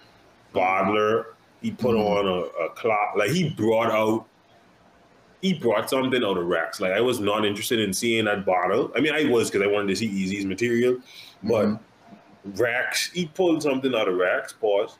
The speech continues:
Speaker 1: um, to deliver a good, a good battle. Um, I think this is gonna be a, another crazy one. Um, both of these dudes are hungry. Ch-, Chess is gonna come with that stru-, wh-, which is, this is gonna be interesting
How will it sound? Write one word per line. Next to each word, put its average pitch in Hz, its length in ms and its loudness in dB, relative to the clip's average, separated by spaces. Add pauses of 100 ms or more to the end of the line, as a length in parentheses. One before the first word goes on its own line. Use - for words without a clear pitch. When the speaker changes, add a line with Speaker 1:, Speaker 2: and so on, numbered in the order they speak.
(220)
Speaker 1:
um, 95 420 0 (140)
to 104 140 -4
deliver 95 600 0
a 90 40 0 (120)
good, 98 340 0 (240)
a 90 60 -4
good 92 360 -2
battle. 92 500 0 (880)
Um, 95 420 2
I 101 160 -2
think 123 220 -2
this 101 180 -2
is 98 100 -4
gonna 98 240 2
be 90 240 -2
a, 87 200 0
another 85 400 -2
crazy 92 460 0
one. 87 420 0
Um, 82 280 -2
both 90 300 0
of 92 80 -6
these 87 340 -2
dudes 85 380 -4
are 80 180 0
hungry. 90 480 0 (760)
Ch-, - 300 -4
Chess 120 280 0
is 113 60 0
gonna 98 200 2
come 110 220 0
with 98 100 0
that 90 100 2
stru-, 110 320 0
wh-, 117 340 2
which 160 160 2
is, 165 100 0
this 190 180 2
is 190 40 0
gonna 170 200 2
be 123 120 2
interesting 131 480 0